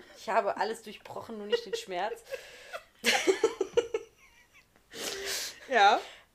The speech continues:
Speaker 1: Aber der Film, der Regisseur und der Drehbuchautor des Films ist
Speaker 2: Mhm.
Speaker 1: der Mann von hier, Melissa McCarthy, gewesen. Und er spielt sogar
Speaker 2: Wie heißt
Speaker 1: mit.
Speaker 2: die Frau?
Speaker 1: Melissa McCarthy?
Speaker 2: Ja.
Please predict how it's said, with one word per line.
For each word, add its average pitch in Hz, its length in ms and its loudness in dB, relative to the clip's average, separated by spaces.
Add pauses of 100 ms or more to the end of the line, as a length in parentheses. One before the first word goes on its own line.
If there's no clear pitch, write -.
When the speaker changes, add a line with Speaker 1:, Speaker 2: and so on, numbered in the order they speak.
Speaker 1:
Aber 277 480 12 (460)
der 262 220 6
Film, 349 340 6 (1200)
der 240 180 8
Regisseur 277 600 6
und 330 140 2
der 320 120 0
Drehbuchautor 214 800 -4
des - 180 -14
Films 190 420 -8
ist 220 140 -6
Speaker 2:
Mhm. 208 60 -4
Speaker 1:
der 269 100 4
Mann 330 260 6
von 180 560 -2
hier, 175 460 -2
Melissa 180 300 -12
McCarthy, 170 460 -14
gewesen. 170 560 -16
Und 240 140 -6
er 277 60 0
spielt 349 280 -4
sogar 277 220 4
Speaker 2:
Wie - 40 4
heißt 196 120 2
Speaker 1:
mit. 349 100 4
Speaker 2:
die 277 40 -6
Frau? 277 240 4 (880)
Speaker 1:
Melissa 226 1500 -8 (560)
McCarthy? 262 1000 -12 (280)
Speaker 2:
Ja. 202 200 -2